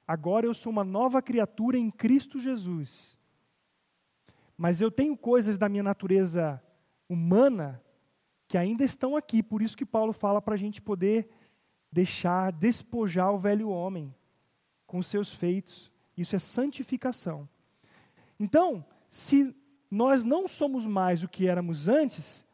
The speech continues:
o que que aconteceu com a gente? Você creu em Cristo? Você creu que foi crucificado com Cristo? Você crê que o seu pecado foi colocado em Cristo naquela cruz?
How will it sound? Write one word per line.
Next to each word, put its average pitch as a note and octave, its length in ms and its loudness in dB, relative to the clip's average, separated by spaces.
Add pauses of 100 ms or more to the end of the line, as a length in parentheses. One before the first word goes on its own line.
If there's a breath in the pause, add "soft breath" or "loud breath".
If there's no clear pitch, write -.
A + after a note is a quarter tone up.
o F3+ 60 -16
que B3+ 100 0
que C#4 80 0
aconteceu A#3+ 500 -2
com G3+ 120 -4
a G3 40 -2
gente? D3 540 -10 (880)
Você E3 220 -4
creu G#3 280 2
em B3 80 -2
Cristo? A#3+ 480 -2 (1200)
Você D#3+ 240 -2
creu G#3+ 240 2
que - 80 -16
foi A3 100 0
crucificado F#3+ 600 -4
com F3+ 160 -10
Cristo? - 420 -6 (1700)
Você E3 240 -2
crê A3 240 2
que - 80 -8
o G#3 40 -4
seu G#3+ 140 -2
pecado G#3 380 0
foi G#3+ 140 -4
colocado G#3+ 420 -2
em G3+ 80 -4
Cristo G#3 340 -6
naquela F#3 280 -6
cruz? - 600 -12